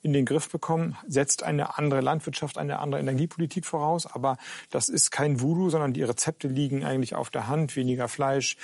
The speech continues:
andere Tierhaltung und, äh, keine Verbrennung von fossilen Energien mehr. Und was den Kernbereich von, äh, von, ähm, unserem Gespräch angeht, so glaube ich, so eine Art soziale Marktwirtschaft zwei null, also strengere Regeln, die die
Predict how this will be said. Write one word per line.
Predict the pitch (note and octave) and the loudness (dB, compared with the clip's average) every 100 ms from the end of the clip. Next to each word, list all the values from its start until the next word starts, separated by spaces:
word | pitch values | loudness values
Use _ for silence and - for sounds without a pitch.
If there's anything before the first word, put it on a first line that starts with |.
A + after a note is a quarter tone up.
| - - - | -14 -14 -4
andere | C#3+ C3 | 0 2
Tierhaltung | B2 D3 C#3 B2+ C3 B2 B2 A#2+ B2 | 2 4 4 4 2 2 2 2 0
und, | C3+ B2 A#2 | 0 -2 0
äh, | C3 A#2+ A2+ | 0 0 -2
keine | - C3 | 0 0
Verbrennung | A2+ - C3 C3+ B2+ B2 | 0 -2 0 2 2 2
von | A2 B2+ | 0 -2
fossilen | A#2+ - B2 | -2 -2 0
Energien | B2 A#2+ A#2+ A#2+ D#3 | 0 0 2 2 4
mehr. | D3+ D3+ C#3+ - - - - | 2 2 -2 -10 -14 -16 -2
Und | C#3 | 2
was | B2 C3+ - - _ | 2 2 0 -2 _
den | D3 C3 | -2 0
Kernbereich | - C#3+ D#3+ E3+ C#3+ D3 D#3+ D3+ D#3+ | 0 2 2 2 2 2 2 0 -8
von, | - D3 C#3 C#3 | -4 -4 -2 -4
äh, | - B2+ B2 B2 | -2 -2 0 -2
von, | A#2+ - C2 B1+ B1+ - - | -4 -6 -4 -4 -6 -6 -6
ähm, | B1+ A1+ A1+ A2 _ D#3+ | -6 -4 -6 -8 _ -8
unserem | D3+ C3 | -4 -2
Gespräch | B2+ - D#3+ - | -2 0 -2 0
angeht, | D3 B2+ D3 C#3 - - - - | -2 0 0 0 -6 -14 -14 -10
so | - | -4
glaube | B2 B2+ C#3+ | 2 4 4
ich, | C3 | 2
so | C#3 | 0
eine | C3+ | 0
Art | C3+ C3 | 0 0
soziale | C#3+ B2+ B2+ B2+ | -2 -2 -2 0
Marktwirtschaft | B2+ C#3+ D3 - C#3+ | 0 -2 -6 -6 -6
zwei | - - C3 | -4 -2 0
null, | C3 D3 F3 | 2 4 4
also | C3 C3 | 2 -2
strengere | - D3 D#3+ C#3 B2+ B2+ | -2 0 2 2 0 2
Regeln, | D3 D#3 D#3 C3 | 2 4 2 2
die | B2+ | 2
die | C3+ B2+ | 2 0